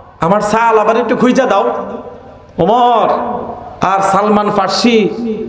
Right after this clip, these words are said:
তোমরা দুইজনের নেতৃত্বে আমার সাহাবারে একটু খুঁজা দাও, সাহাবারে আমারে খুব দরকার, কিন্তু খুঁজা পাইতাছি না, ছেলেটা যে কই চলে গেল। কি বলেন আমার বন্ধুরা? পাঠাচ্ছেন কাকে?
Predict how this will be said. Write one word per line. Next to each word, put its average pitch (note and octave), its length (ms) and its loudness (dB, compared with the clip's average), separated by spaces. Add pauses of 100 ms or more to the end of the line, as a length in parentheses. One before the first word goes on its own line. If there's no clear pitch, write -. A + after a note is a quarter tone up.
তোমরা G#3 200 4
দুইজনের G#3+ 440 4
নেতৃত্বে A#3+ 760 2 (360)
আমার F3 220 0
সাহাবারে F#3+ 560 2
একটু F3+ 140 2
খুঁজা G3+ 300 2
দাও, D3+ 420 0 (160)
সাহাবারে G3 580 0
আমারে G#3 260 2
খুব G#3 280 -2
দরকার, A3 680 0 (160)
কিন্তু A3 260 2
খুঁজা A#3+ 240 4
পাইতাছি C#4 380 2
না, G3 240 0 (400)
ছেলেটা A3+ 340 2
যে F3 120 0
কই A3 220 4
চলে C4 280 4
গেল। G#3 300 2 (520)
কি E3 120 0
বলেন F#3 260 2 (1040)
আমার B2+ 260 2
বন্ধুরা? D3 760 2 (180)
পাঠাচ্ছেন A3+ 500 0
কাকে? A3 460 2